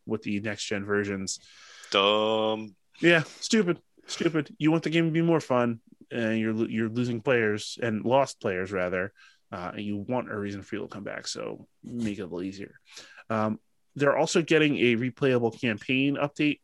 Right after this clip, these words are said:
Speaker 1: alongside the next-gen versions, which you couldn't do before. Uh, here's something cool about Avengers. They're adding Hawkeye's Ronin attire. Like, so you get to run around as that, like,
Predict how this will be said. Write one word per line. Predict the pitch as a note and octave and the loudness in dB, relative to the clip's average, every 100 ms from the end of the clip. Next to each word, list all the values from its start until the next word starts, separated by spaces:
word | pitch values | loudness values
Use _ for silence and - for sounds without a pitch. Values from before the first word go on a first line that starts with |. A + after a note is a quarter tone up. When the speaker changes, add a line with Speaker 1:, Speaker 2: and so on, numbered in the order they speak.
| _ _ - | _ _ 0
Speaker 1:
alongside | B2 A#2+ A#2+ - A#2+ A#2 | 2 2 0 0 0 4
the | A2 G#2+ G2 | 4 4 2
next-gen | A2+ A2 - A#2+ A2+ | -2 -4 -2 -2 0
versions, | A2+ A#2+ A#2+ A#2 | 0 -2 -4 -6
which | F#2+ | -8
you | - | -4
couldn't | - G#2 | -2 0
do | G#2 | 0
before. | F#2+ G2 A2 A#2+ - _ - - _ _ _ _ _ _ _ _ _ - - - | -2 -2 -2 -2 -4 _ -20 -20 _ _ _ _ _ _ _ _ _ -20 -6 2
Uh, | B2 | 4
here's | C3+ A3 | 6 4
something | B3 E3+ | 4 2
cool | B2 A#2+ G#2 - | 4 2 4 4
about | A2 G2 - - _ | 4 4 2 -4 _
Avengers. | A#2 A2 G#2+ G#2+ G#2 | -2 0 0 0 0
They're | A#2 G#2+ | 0 2
adding | B2 C3 C3 B2+ - | 4 6 4 0 -4
Hawkeye's | - B2+ - A2+ G#2+ G#2 - A2 | -2 0 2 4 4 0 -6 -4
Ronin | A2+ C3 D3+ | 0 2 2
attire. | E3 - E3 F#3 B3+ - _ _ _ _ _ _ _ _ _ | 2 4 4 4 0 -10 _ _ _ _ _ _ _ _ _
Like, | A2 G2+ | -4 -2
so | - A#2 | -2 0
you | G#2+ | 0
get | A#2 A#2 | -2 -2
to | A2+ | -2
run | A2+ A2+ | 0 0
around | A2 G#2+ G#2+ | 2 2 0
as | G2 | 0
that, | G2 - | -2 -2
like, | F#2+ | -4